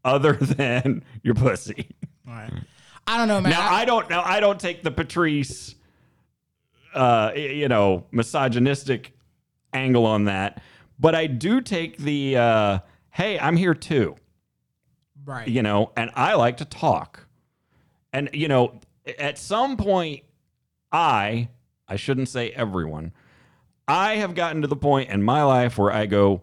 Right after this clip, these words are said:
Speaker 1: "This is my skin and this is my brain. This is what I have to offer."
Speaker 2: Mm-hmm.
Speaker 1: And I'm not gonna tap dance for you.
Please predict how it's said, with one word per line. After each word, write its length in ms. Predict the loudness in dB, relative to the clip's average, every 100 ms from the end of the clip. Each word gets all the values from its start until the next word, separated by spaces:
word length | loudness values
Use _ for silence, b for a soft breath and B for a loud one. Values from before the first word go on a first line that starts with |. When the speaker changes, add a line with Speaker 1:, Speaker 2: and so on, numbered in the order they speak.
| _
Speaker 1:
"This 400 | -14 -6 -6 -4
is 140 | -8 -2
my 160 | -2
skin 580 | -2 -6 -4 0 2 0 -2 b b b
and 220 | -6 -4
this 220 | -2 -4 -6
is 140 | -2
my 140 | 0
brain. 440 | 2 2 0 -6 -16 _ _ _ _ _
This 260 | -6 -6
is 100 | -6 -2
what 240 | 2 4
I 140 | 2 0
have 320 | 0 0 0
to 80 | -2
offer." 400 | -2 -2 -8 -20 _ _ _ _ -14
Speaker 2:
Mm-hmm. 240 | -12 -12 -8
Speaker 1:
And 180 | -4 0
I'm 220 | 2 2
not 260 | 2 0 -2
gonna 220 | -4 -4
tap 420 | -6 -6 -6 -4
dance 300 | -6 -6 -8
for 160 | -10 -8
you. 260 | -10 -14